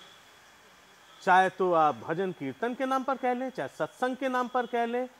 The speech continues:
चाहे रिलीजियस हो, चाहे नॉन रिलीजियस हो, किसी भी affair में बाहर जाना भी होता है, लोग जा भी रहे हैं। कोई एक मंदिर बताइए दोस्तों, जहाँ पे आपको भीड़ नहीं दिखाई देती आज। कोई ऐसा mall बताइए, जहाँ पे भीड़ नहीं दिखाई देती।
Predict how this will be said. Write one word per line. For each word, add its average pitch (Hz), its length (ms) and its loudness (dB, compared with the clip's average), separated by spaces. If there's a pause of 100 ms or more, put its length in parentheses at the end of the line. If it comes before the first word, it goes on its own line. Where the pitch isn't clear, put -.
(640)
चाहे 254 380 8 (240)
रिलीजियस 247 600 0
हो, 311 120 4
चाहे 240 400 6 (340)
नॉन 214 260 6
रिलीजियस 226 460 4
हो, 359 160 2 (100)
किसी 233 220 -4
भी 247 80 4
affair 233 240 2
में 254 180 0
बाहर 165 240 8
जाना 175 260 2
भी 240 120 -2
होता 262 240 4
है, 349 60 4
लोग 349 160 0
जा 370 140 8
भी 320 120 2
रहे 147 100 -6
हैं। 117 80 -16 (640)
कोई 269 240 4
एक 269 140 -2
मंदिर 233 300 0
बताइए 208 380 0
दोस्तों, 202 320 -4
जहाँ 196 380 -2
पे 339 180 -2 (240)
आपको 175 280 0
भीड़ 202 260 -4
नहीं 233 260 0
दिखाई 170 280 0
देती 123 320 -6
आज। 98 140 -4 (1500)
कोई 247 200 6
ऐसा 220 220 2
mall 202 320 4
बताइए, 240 420 -2
जहाँ 185 220 -4
पे 190 120 -4
भीड़ 190 220 -2
नहीं 254 220 -2
दिखाई 175 300 -2
देती। 113 340 -10